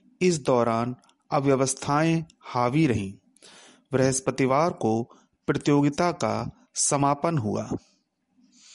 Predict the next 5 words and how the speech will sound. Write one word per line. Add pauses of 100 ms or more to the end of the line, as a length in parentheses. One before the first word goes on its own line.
(680)
स्टेडियम
में (260)
सुबह
से
ही